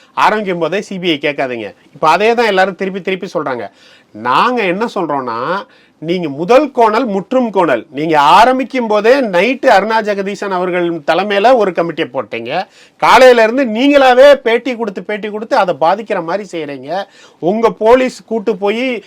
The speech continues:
எதிர்க்க பேசுறவன உசு உசுன்னு ப-, சைகை காட்டுறான், டி எம் கே காரனா பேட்டி கொடுக்க வைக்கிறீங்க. அப்போ அருணா க-, அந்த கமிட்டி மேல உள்ள நம்பிக்கை போயிடுச்சா?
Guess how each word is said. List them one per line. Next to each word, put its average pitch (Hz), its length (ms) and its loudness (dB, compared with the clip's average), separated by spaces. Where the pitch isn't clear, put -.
எதிர்க்க 220 360 0
பேசுறவன 208 600 -2
உசு - 260 -10
உசுன்னு 226 380 -6
ப-, 156 340 0
சைகை 196 380 -2
காட்டுறான், 160 460 -2
டி 226 160 -4
எம் 285 180 4
கே 269 140 4
காரனா 220 380 2
பேட்டி 220 320 -6
கொடுக்க 170 260 -2
வைக்கிறீங்க. 127 420 -6
அப்போ 220 300 2
அருணா 214 340 2
க-, 180 300 0
அந்த 170 160 -2
கமிட்டி 196 340 -4
மேல 190 220 2
உள்ள 160 200 2
நம்பிக்கை 180 380 -4
போயிடுச்சா? 185 360 -2